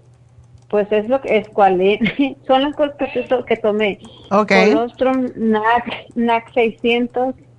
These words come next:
Speaker 2: Ajá.
Speaker 1: Liver Support, Cartibú, Escualene y el hierro. Entonces, en menos de,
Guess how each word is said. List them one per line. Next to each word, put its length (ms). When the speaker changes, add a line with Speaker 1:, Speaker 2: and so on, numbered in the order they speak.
Speaker 2:
Ajá. 440
Speaker 1:
Liver 460
Support, 580
Cartibú, 840
Escualene 880
y 120
el 200
hierro. 520
Entonces, 680
en 160
menos 400
de, 320